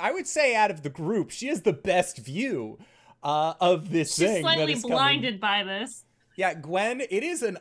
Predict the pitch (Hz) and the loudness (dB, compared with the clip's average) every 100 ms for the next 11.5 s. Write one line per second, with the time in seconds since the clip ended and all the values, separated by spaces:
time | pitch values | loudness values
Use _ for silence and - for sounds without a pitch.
0 | - 165 180 175 - - 165 185 185 220 | -4 -2 -2 -4 -8 -4 -4 -4 -4 -4
1 | 151 143 175 196 160 170 165 147 131 131 | -6 -8 -8 -6 -6 -6 -4 -6 -2 0
2 | 143 170 165 151 143 - 147 143 196 196 | 2 0 -4 -6 -8 -8 -8 -6 -6 -6
3 | 190 180 175 165 170 185 - 208 185 - | -4 -6 -8 -12 -10 -8 -6 -6 -6 -8
4 | - 151 156 180 175 143 139 - 147 123 | -8 -8 -10 -12 -14 -10 -8 -6 -6 -6
5 | - _ _ _ _ _ _ _ _ _ | -10 _ _ _ _ _ _ _ _ _
6 | _ 110 - 143 170 - - - - 143 | _ -16 -10 -8 -8 -10 -18 -16 -4 -4
7 | 151 151 180 165 156 113 120 117 147 170 | -4 -6 -6 -6 -6 -8 -10 -4 -2 -2
8 | 151 110 117 147 180 170 139 139 - 151 | -4 -6 -4 -4 -4 -2 -2 -4 -6 -4
9 | 143 131 160 160 160 160 131 120 131 131 | -2 -4 -6 -4 -2 -2 -6 -10 -4 -4
10 | 175 214 220 175 165 165 165 165 160 151 | -2 -6 -6 -10 -10 -4 -2 -2 -6 -8
11 | 156 147 143 135 | -10 -4 -4 -6